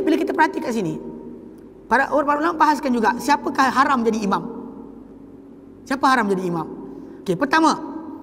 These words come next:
diharamkan jadi imam pada keadaan berikut. Pertama, wanita menjadi imam pada lelaki. Ni macam tuan-tuan pernah tengok dekat apa, dekat, dekat apa, dekat,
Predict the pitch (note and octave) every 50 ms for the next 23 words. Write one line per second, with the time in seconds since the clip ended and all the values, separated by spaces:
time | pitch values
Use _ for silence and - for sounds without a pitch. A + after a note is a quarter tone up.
0 | - - F#3+ A3 A#3 C#4+ D#4+ D#4 C#4 C#4 B3+ C4+ C4+ B3+ B3+ B3 C4+ C4+ C4+ C4
1 | - - - - - A#3+ B3 B3+ A#3+ A#3+ - B3 A#3+ A#3 A#3 A3 A3 - - G#3
2 | A3+ - - - - - - - - - - - - G#3 B3+ C4 D4 F4+ F4+ D4+
3 | - - - - - - - - G#3 A#3 B3+ C#4 - - D4+ C#4 B3 A#3 A#3 A#3+
4 | A#3 A#3+ B3 B3+ A#3 A3 - A3 G#3 G#3+ G#3 G3+ - G#3 F3 - - - - -
5 | - - - - - - - - - - - - - - - - - - - -
6 | - - - F3 G3 G3+ A3 G3+ G#3 G#3+ G#3+ G3+ G#3+ G3+ G3 A3 G#3+ G#3 G3+ F#3+
7 | - G3+ F#3 A3 G#3 F#3+ G#3 - - - F3 - G3 F3+ A3+ C4+ G#3+ F#3 - G3
8 | -